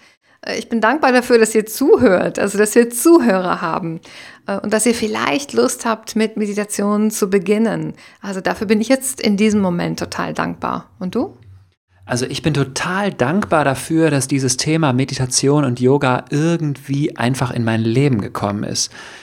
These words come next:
Speaker 2: Ich glaub, ich bin für fast nichts in der Welt so dankbar wie für das und auch für die Lehrer, die ich hatte, um das wirklich zu verstehen, wie der Geist funktioniert, wie man sich selber glücklich machen kann, dass das überhaupt geht,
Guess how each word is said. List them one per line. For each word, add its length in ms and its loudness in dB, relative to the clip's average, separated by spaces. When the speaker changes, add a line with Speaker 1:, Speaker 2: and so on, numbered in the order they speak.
Speaker 2:
Ich 120 -12
glaub, 240 0
ich 100 -6
bin 160 2
für 400 2
fast 540 -2
nichts 720 -2
in 160 -2
der 180 -2
Welt 280 2
so 100 6
dankbar 420 2
wie 100 -2
für 180 -2
das 420 2
und 220 -2
auch 140 0
für 160 0
die 120 -2
Lehrer, 380 4
die 80 -2
ich 180 -4
hatte, 320 -4
um 420 -6
das 260 -2
wirklich 280 0
zu 100 -2
verstehen, 600 0
wie 60 -2
der 140 -2
Geist 380 0
funktioniert, 680 0
wie 140 2
man 180 2
sich 160 -2
selber 300 0
glücklich 360 -2
machen 220 -2
kann, 220 -4
dass 200 -2
das 180 -4
überhaupt 420 -8
geht, 420 -2